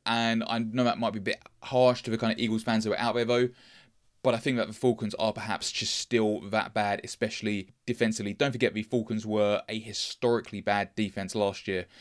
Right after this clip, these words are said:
and no matter what we've done so far, you're not gonna change that overnight. So the Eagles, yep, you've gotta give them the juice for getting thirty-two points. Does that change my view on the Eagles at all? No, it doesn't. And then just moving on to the other bottom of the barrel teams in week one,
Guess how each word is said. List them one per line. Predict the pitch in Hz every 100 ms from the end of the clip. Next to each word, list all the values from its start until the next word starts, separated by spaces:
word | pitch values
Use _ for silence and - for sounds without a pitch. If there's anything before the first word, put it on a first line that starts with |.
| -
and | -
no | 107
matter | 117
what | 113 123
we've | 104
done | 110 104 98
so | 117 110
far, | - 95 92
you're | 107 107
not | 110
gonna | 104 95
change | 107 101
that | 95 -
overnight. | 101 101 95 82 - - - -
So | 120 107 113 - _
the | 127 131
Eagles, | 156 147 131
yep, | 113 135 135
you've | 123 117 107
gotta | 120
give | 113
them | 107
the | 104
juice | 117 110
for | 98
getting | - 113 120
thirty-two | 113 113 - 110
points. | 120 117 113
Does | 110 104
that | -
change | - 110 107
my | 95
view | 101 101
on | 104
the | 101
Eagles | 98 98
at | -
all? | 98 95 - - - _ - -
No, | 101 95
it | 92
doesn't. | 95 90 92 - _ _ _ _
And | - 110
then | 110
just | 110 131
moving | 131 120
on | 120 107
to | - 107
the | 107
other | 117 110 110 101 101 - -
bottom | 110
of | 98
the | 98
barrel | 104 101 98
teams | - 104 98 95 - - -
in | 104 101 98 95
week | 107 107 110
one, | 104 101